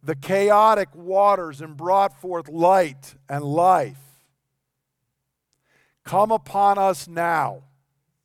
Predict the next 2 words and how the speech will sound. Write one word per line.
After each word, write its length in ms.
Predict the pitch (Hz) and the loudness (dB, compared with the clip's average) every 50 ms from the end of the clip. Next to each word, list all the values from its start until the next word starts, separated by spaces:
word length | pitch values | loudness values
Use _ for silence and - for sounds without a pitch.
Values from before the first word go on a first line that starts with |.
| _ _ _ _ _ _ _ _ _ _ _ | _ _ _ _ _ _ _ _ _ _ _
Form, 720 | _ _ _ - 196 208 220 220 202 185 151 117 - - _ _ _ _ _ _ _ _ _ _ _ _ _ _ _ _ _ _ _ _ _ - | _ _ _ -6 -4 -2 -2 -2 -2 -4 -6 -8 -14 -20 _ _ _ _ _ _ _ _ _ _ _ _ _ _ _ _ _ _ _ _ _ -2
fashion, 680 | - 196 202 208 214 196 180 139 - - 143 113 - | 2 4 6 8 8 6 4 0 -10 -16 -18 -20 -20